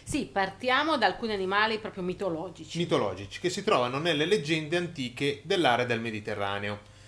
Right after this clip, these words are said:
Speaker 2: Il grifone, per esempio, che ha il corpo di un leone, ma la testa, le ali e a volte anche le zampe davanti sono quelle di un'aquila.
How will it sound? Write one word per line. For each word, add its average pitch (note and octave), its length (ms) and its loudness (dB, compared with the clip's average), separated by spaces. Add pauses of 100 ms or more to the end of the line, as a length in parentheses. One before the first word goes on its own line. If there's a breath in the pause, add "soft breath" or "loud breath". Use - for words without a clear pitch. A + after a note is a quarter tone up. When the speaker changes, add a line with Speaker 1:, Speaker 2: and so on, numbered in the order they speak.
(500 loud breath)
Speaker 2:
Il A#3 120 0
grifone, C#3+ 520 4
per B2 140 0
esempio, G#2+ 500 -4
che - 140 4
ha A#2 100 6
il A2+ 100 0
corpo G#3+ 360 2
di E3+ 80 0
un D3+ 100 -2
leone, E3+ 540 2
ma F3 120 0
la G#3+ 120 4
testa, G#2+ 400 -2
le A2+ 160 0
ali C3 420 2
e F3 100 0
a G#3 60 2
volte A3+ 320 2
anche E3+ 220 -2
le D3 160 0
zampe C3 320 -2
davanti G#2+ 500 -2
sono B3 280 0
quelle B2+ 260 2
di A#2 80 -4
un'aquila. F2+ 580 -8